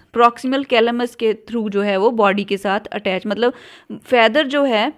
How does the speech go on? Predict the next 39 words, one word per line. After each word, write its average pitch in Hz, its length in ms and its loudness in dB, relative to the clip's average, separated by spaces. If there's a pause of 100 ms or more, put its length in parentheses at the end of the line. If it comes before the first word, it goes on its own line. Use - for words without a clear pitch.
(300)
वो 247 160 4
बॉडी 220 440 4
के 294 140 -4
साथ 269 220 2
जैसे 226 380 0
अटैच 226 500 0
होते 208 240 0
हैं 226 80 -4
तो 247 140 4
उस 254 180 -4
पार्ट 208 300 0
को 220 140 2
हम 254 360 -4 (160)
प्रॉक्सिमल 240 640 0 (120)
कैलमस 196 440 -2
बोलते - 360 -6
हैं। 190 180 -8 (420)
Several 302 420 4
types 277 300 2
of 262 120 4
feathers 233 420 2
जो 240 240 2
है 220 220 2
प्रेजेंट 226 480 -2
है, 254 180 -2 (420)
तो 254 180 4
उनमें 247 400 -2
होते 254 260 2
हैं 254 160 2
एक 262 160 -4
contour 226 760 0
feathers, 254 560 0 (260)
उनमें 247 300 -2
क्या 262 140 2
होता 247 180 2
है 311 120 0
close 240 400 6
to 247 80 -4
skin, 226 280 -8